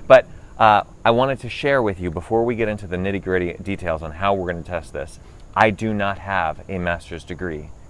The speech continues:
in diagnostics. There is no such thing as that, probably. Um, I did not go to school for this, college, I mean. I studied for a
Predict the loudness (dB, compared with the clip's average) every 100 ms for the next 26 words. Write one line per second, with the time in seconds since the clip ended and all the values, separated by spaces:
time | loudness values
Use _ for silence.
0 | -10 -6 -2 -2 -2 -10 -12 -14 -8 -8
1 | -8 -14 -14 -12 -12 -10 -10 -12 -4 -4
2 | -4 -8 -14 -16 -18 -18 4 8 8 6
3 | 6 6 6 2 -2 -4 -8 -6 -6 -6
4 | -8 -8 -10 -18 -20 -20 -20 -18 -10 2
5 | 4 4 2 -6 -16 -16 -8 -6 -6 -8
6 | -10 -18 0 6 8 8 2 -6 -16 2
7 | 4 4 0 -4 -12 -6 0 0 -2 -8
8 | -10